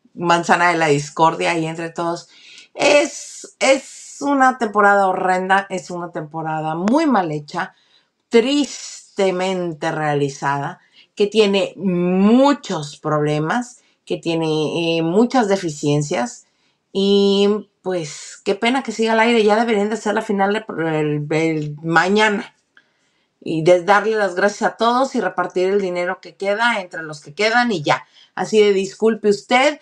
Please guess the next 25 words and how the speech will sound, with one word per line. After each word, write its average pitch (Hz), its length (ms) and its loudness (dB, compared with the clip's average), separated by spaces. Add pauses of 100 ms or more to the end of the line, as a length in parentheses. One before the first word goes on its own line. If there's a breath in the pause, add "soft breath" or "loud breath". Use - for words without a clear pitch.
(260 soft breath)
vamos 214 260 0
a 226 40 -4
hacer 214 220 -2
de 202 160 -2
cuenta 262 360 0
que 240 120 -4
nunca 202 280 -4
pasó 170 260 -8
nada, 240 400 2
que 226 100 -6
nunca 185 240 -6
existió 175 360 -10
esta 196 220 -8
temporada. 247 640 0 (560 soft breath)
Gracias, - 840 -10
adiós". 202 540 -2
Y 170 140 -10
ya, 185 200 -14 (140)
así, 247 360 -8 (240)
que 208 100 -4
lo 202 100 0
terminaran 196 520 -2
todo 226 240 -2
de 185 100 0
golpe. 202 360 -4